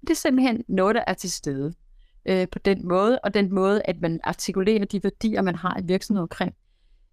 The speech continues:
øh, og at man sikrer, at, at lige præcis, at man har øje for, hvordan bliver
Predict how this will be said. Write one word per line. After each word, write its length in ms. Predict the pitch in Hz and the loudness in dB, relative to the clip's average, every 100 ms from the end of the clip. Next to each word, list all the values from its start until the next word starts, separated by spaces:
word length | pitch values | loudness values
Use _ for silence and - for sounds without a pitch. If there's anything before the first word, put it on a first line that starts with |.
| 196 | 2
øh, 280 | 185 175 175 | 4 4 2
og 180 | 175 175 | 2 2
at 80 | 170 | 2
man 160 | 185 180 | 0 -2
sikrer, 560 | - 226 - - 220 - | 0 0 0 -2 0 0
at, 180 | 170 _ _ _ _ - | -4 _ _ _ _ -4
at 100 | 175 | -2
lige 140 | 185 233 | 0 0
præcis, 440 | 233 - 233 208 - | 0 0 0 0 -2
at 80 | 190 | 0
man 140 | 180 | 0
har 180 | 185 - 170 | 0 -2 0
øje 340 | 170 185 262 | 2 2 0
for, 320 | - 156 147 - - - | 0 -2 -2 -10 -20 -6
hvordan 340 | 202 240 262 | 0 4 2
bliver 380 | - 220 208 | 2 0 0